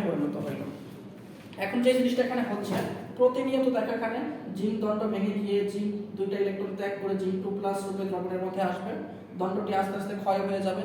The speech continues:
চিকন হয়ে যাবে, পাতলা হয়ে যাবে। আর এইখানে কপার টু প্লাস প্রতিনিয়ত এই দণ্ড থেকে দুইটা ইলেকট্রন গ্রহণ করবে এবং দুইটা ইলেকট্রন গ্রহণ করে কপার পরমাণুতে পরিণত হবে। সেই কপার পরমাণুটি এই ক্যাথোড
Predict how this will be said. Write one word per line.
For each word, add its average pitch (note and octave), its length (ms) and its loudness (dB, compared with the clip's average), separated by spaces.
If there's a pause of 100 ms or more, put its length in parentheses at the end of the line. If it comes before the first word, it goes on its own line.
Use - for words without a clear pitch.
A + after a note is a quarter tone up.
চিকন G3 300 -6
হয়ে F#3+ 160 2
যাবে, F#3+ 220 -2
পাতলা G3+ 280 0
হয়ে G3+ 160 0
যাবে। - 160 0 (440)
আর - 60 -2 (140)
এইখানে A#3+ 320 2 (420)
কপার A#3+ 300 2
টু B3 140 2
প্লাস A#3+ 180 -2 (140)
প্রতিনিয়ত A#3 500 0 (160)
এই G3 140 -2
দণ্ড G3 180 2 (120)
থেকে G#3 240 -2
দুইটা G3+ 240 0
ইলেকট্রন F#3+ 340 -2
গ্রহণ G3 320 -2
করবে G#3+ 220 -2 (360)
এবং - 220 -6
দুইটা G3 260 2
ইলেকট্রন G3 380 0
গ্রহণ F#3+ 280 -2
করে A3 120 -2 (120)
কপার G3+ 320 2
পরমাণুতে A3+ 520 -2
পরিণত A3 340 -4
হবে। C4 180 -4
সেই B3+ 180 -2
কপার G#3 280 -4
পরমাণুটি G#3 460 -2 (500)
এই G#3 100 2 (300)
ক্যাথোড G3 320 0